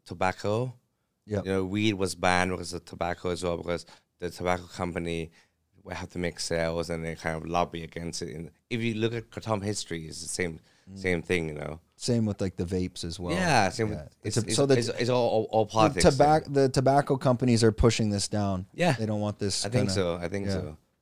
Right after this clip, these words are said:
Speaker 2: Mm.
Speaker 1: Yeah.
Speaker 2: Yeah, and on, on the, the medicinal mushroom side, especially, let's say, the psilocybin magic mushrooms,
Speaker 1: Yeah.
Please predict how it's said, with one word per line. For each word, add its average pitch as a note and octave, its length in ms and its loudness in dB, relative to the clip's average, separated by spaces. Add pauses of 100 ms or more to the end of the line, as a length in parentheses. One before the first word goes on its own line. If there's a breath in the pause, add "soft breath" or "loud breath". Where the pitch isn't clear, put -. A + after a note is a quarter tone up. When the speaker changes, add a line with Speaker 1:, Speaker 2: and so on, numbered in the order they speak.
Speaker 2:
Mm. A#2 200 -12
Speaker 1:
Yeah. E2+ 260 -6 (540)
Speaker 2:
Yeah, D#3 180 2
and E3 320 0 (100)
on, D#3 400 0
on E3+ 160 0
the, D#3 340 2
the D3 140 0
medicinal E3 480 4
mushroom C#3+ 400 4
side, A#2+ 320 4
especially, C3 480 0
let's A#2+ 240 0
say, A#2+ 120 2
the G#2+ 100 -2
psilocybin G#2+ 760 2
magic G2+ 360 -4
mushrooms, G#2 500 -2
Speaker 1:
Yeah. F2+ 220 -4